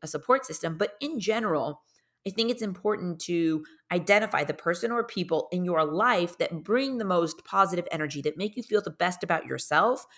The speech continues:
and really cultivating that relationship, whether it's a friend or a family member,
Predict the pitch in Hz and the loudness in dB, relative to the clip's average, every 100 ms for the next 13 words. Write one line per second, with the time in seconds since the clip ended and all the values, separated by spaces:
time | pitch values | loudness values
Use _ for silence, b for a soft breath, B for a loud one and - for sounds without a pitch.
0 | b b - 202 185 175 226 254 240 226 | b b 2 4 4 2 0 0 0 0
1 | 220 _ _ _ _ _ - 240 247 247 | -4 _ _ _ _ _ 6 8 8 6
2 | 196 175 170 170 156 147 170 190 156 - | 4 2 0 2 0 2 0 0 -6 -10
3 | - 147 156 151 139 - 202 220 214 214 | -2 0 2 0 -2 0 2 2 0 -6
4 | - 156 131 185 214 220 208 208 196 208 | 0 2 2 2 -2 -2 -2 -2 2 2
5 | 196 | 2